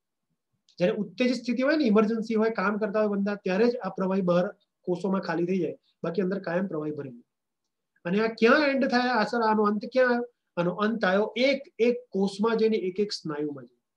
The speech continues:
તો આ સ્નાયુ અને કોષોમાં જઈને પૂરી થાય. એ છે બહારથી શ્વસન છિદ્રોથી લઈને શરૂ થયો તો શ્વસન તંત્ર, એ છે કોષો સુધી જઈને પૂરું થાય. એક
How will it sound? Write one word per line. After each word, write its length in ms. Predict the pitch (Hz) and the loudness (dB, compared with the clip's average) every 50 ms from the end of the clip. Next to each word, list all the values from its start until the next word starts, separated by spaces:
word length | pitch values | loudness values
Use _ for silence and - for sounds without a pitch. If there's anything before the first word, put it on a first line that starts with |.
| _ _ _ _ - | _ _ _ _ -12
તો 20 | 170 165 | -8 -8
આ 40 | 170 170 - | -8 -8 -8
સ્નાયુ 320 | - 170 160 165 214 233 220 | -4 -2 0 0 2 2 2
અને 80 | 214 208 | 0 0
કોષોમાં 440 | - 180 175 170 190 180 185 175 160 | -2 -4 -6 -4 -2 -4 -2 -2 -2
જઈને 160 | 165 160 160 - | -4 -6 -6 -10
પૂરી 200 | 156 139 135 123 | -12 -12 -14 -14
થાય. 120 | _ _ _ _ _ _ _ _ _ _ _ _ _ _ _ _ _ _ _ _ _ - | _ _ _ _ _ _ _ _ _ _ _ _ _ _ _ _ _ _ _ _ _ -10
એ 40 | 147 | -2
છે 80 | - 208 180 165 156 | -2 -2 -2 -2 -4
બહારથી 380 | 165 170 175 175 175 254 220 | 0 0 0 0 0 -2 -2
શ્વસન 240 | - 202 180 226 226 - | -2 -2 -2 -2 -2 -2
છિદ્રોથી 380 | - 185 170 214 233 226 240 214 | -4 -2 0 0 0 0 0 0
લઈને 140 | 214 214 202 - | 0 -2 -2 -2
શરૂ 180 | 175 185 196 - | -4 -4 -4 -6
થયો 140 | - 175 175 226 | -6 -6 -2 -2
તો 40 | 220 226 | -4 -4
શ્વસન 240 | - 160 - 170 160 - | -4 -8 -8 -8 -10 -10
તંત્ર, 240 | 151 139 - - 147 147 - _ _ _ _ _ - | -12 -16 -16 -14 -14 -14 -14 _ _ _ _ _ -10
એ 20 | 180 - | -2 -2
છે 60 | 226 226 226 - | -2 -2 -2 -6
કોષો 240 | 196 202 196 - 311 277 - | -6 -6 -2 0 0 2 2
સુધી 240 | 208 165 185 190 170 170 | 0 0 0 0 0 -2
જઈને 160 | 170 175 170 170 | -4 -4 -6 -6
પૂરું 180 | 151 143 143 147 | -10 -12 -12 -14
થાય. 120 | - _ _ _ _ _ _ _ _ _ _ _ _ _ _ _ _ - | -16 _ _ _ _ _ _ _ _ _ _ _ _ _ _ _ _ -2
એક 240 | 220 262 311 302 | 0 0 0 0